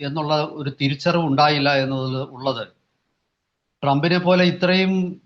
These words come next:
പുരോഗമനമുള്ള ഒരു രാജ്യത്തെ ഭരണാധികാരിയെ, ആ,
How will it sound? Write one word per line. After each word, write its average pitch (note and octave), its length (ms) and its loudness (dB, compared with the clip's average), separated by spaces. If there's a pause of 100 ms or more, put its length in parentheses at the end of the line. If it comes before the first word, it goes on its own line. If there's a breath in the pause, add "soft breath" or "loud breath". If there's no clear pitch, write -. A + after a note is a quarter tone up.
പുരോഗമനമുള്ള F3 800 0
ഒരു E3+ 120 0
രാജ്യത്തെ D#3+ 480 0
ഭരണാധികാരിയെ, D3+ 1300 -4 (220)
ആ, D3 60 -12